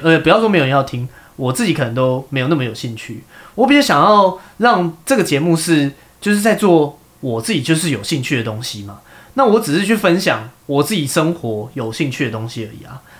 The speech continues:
但是也是要对，就是听众是有价值的。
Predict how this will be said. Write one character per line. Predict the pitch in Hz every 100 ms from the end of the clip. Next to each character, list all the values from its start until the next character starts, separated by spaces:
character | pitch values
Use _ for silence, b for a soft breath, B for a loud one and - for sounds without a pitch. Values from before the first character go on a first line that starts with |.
| b
但 | 247
是 | 220 233 208 202 B B -
也 | 143 120
是 | 120 - 233 208 165
要 | 208 175 135
对， | 123 180 143 120 107 - _ _ -
就 | 156
是 | 147 139 120 - _ _
听 | - 190 165
众 | 175 175 135
是 | - 147
有 | 101
价 | - 127
值 | 104 - -
的。 | 98